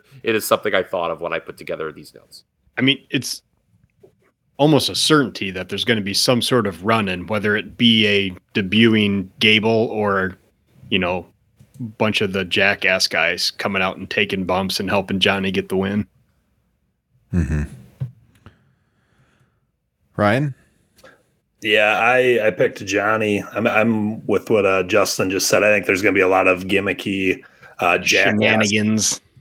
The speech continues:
Speaker 4: Yeah, jackass spots to be kind of a that'll be your comedy relief for, <laughs> for Mania, even though there will probably be others. But,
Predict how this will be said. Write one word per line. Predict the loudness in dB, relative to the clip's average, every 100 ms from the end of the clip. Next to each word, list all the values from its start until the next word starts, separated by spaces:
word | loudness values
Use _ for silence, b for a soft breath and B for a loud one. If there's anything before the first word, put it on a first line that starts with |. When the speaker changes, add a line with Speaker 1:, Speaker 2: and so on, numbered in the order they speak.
| -2
Speaker 4:
Yeah, | 2 2
jackass | 2 2 2 2 2 2 0
spots | 0 2 2 2 -2 -4
to |
be | -4 -4
kind | -2 0 0
of | 2
a | 2 2 0 b b b b _ -4
that'll | 0 2 2
be | 2
your | 0 0
comedy | 2 2 2 0 0
relief | 0 0 -2 -4
for, | -8 -12 -2 2 2
<laughs> | 2 -2
for | -4 -4
Mania, | -2 -2 0 -2 -2 -6
even | -8 -2
though | 0 0 0
there | -2 0
will | 0 0
probably | 0 2 2
be | 2 -2 -4
others. | -2 -2 -2 -4
But, | 2 4 4